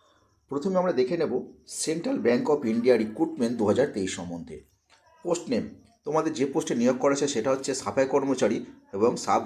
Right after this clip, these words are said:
স্টাফ পোস্টে তোমাদের নিয়োগ করা হবে। মোট ভ্যাকান্সি কতগুলো রয়েছে? এখানে চারশো চৌরাশিটি ভ্যাকান্সি রয়েছে। আর এখানে আবেদন করার জন্য তোমাদের শিক্ষাগত যোগ্যতা কী লাগছে? ক্লাস টেন পাস, অর্থাৎ টেন স্ট্যান্ডার্ড পাস করে থাকলেই কিন্তু তোমরা এখানে আবেদন করতে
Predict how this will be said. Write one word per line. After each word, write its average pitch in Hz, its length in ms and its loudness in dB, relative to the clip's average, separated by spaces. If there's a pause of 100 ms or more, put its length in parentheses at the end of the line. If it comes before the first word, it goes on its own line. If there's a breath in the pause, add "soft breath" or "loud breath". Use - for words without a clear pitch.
স্টাফ 143 280 2
পোস্টে 110 340 0
তোমাদের 95 340 0
নিয়োগ 92 220 -2
করা 78 180 -4
হবে। 76 140 -12 (640 loud breath)
মোট 156 120 4 (100)
ভ্যাকান্সি 151 380 0
কতগুলো 165 340 2
রয়েছে? 170 260 0 (120)
এখানে 143 200 0 (120)
চারশো - 340 0 (420)
চৌরাশিটি 165 480 4
ভ্যাকান্সি 107 380 0
রয়েছে। 90 300 -4 (580 soft breath)
আর 131 140 2
এখানে 170 240 0 (360)
আবেদন 123 320 4
করার 156 200 4
জন্য 165 200 2
তোমাদের 156 320 0
শিক্ষাগত 156 360 0 (120)
যোগ্যতা 147 360 0
কী 156 160 -6
লাগছে? 143 240 0 (380)
ক্লাস 127 200 4 (120)
টেন 113 240 4
পাস, 76 160 -4 (240)
অর্থাৎ 143 220 4 (680)
টেন 143 140 2 (100)
স্ট্যান্ডার্ড 156 380 2
পাস 147 200 0
করে 135 200 2
থাকলেই 147 300 2
কিন্তু 127 220 -2
তোমরা 98 200 0
এখানে 104 220 -4
আবেদন 92 240 0 (340)
করতে 95 220 -2